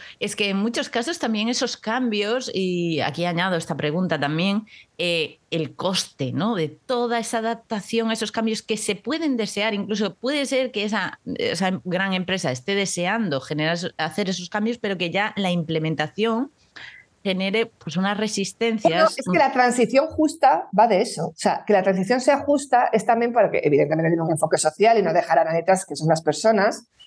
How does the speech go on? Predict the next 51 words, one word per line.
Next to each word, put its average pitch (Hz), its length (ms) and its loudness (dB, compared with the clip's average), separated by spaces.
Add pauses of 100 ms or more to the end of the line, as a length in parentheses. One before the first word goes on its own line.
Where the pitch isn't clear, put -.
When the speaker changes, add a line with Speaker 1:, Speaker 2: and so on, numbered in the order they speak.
(120)
Speaker 2:
pero 185 200 4
también 185 280 4
hay 254 100 6
una 240 200 4
derivada 196 720 4
de 185 80 2
interpretación 170 560 -2
de 160 80 2
cara 156 140 6
a 151 40 6
las 143 160 2
empresas. 214 320 2
La 170 100 4
transición 175 280 -4
tiene 196 120 4
que 214 60 6
ser 208 120 4
justa, 240 500 0
justa 220 200 4
en 226 80 4
el 220 80 2
sentido 226 240 4
de 233 60 4
que 214 60 0
sea 233 180 2
posible. 233 460 2
O 127 60 0
sea, 160 100 2
yo 180 80 4
no 233 80 4
me 233 120 6
puedo 190 200 4
cambiar 180 220 4
de 180 60 0
un 180 40 0
día 180 140 4
para 160 240 2
otro. - 320 0 (400)
Los 202 100 2
que 196 80 4
no 208 80 6
son 233 140 4
Speaker 1:
Ujú. 240 80 6
Speaker 2:
nativos 233 560 4
sostenibles, 247 560 2
igual 190 160 6
que 202 80 -2
no 202 60 0
somos 208 280 4
nativos 214 540 4
digitales, 247 640 2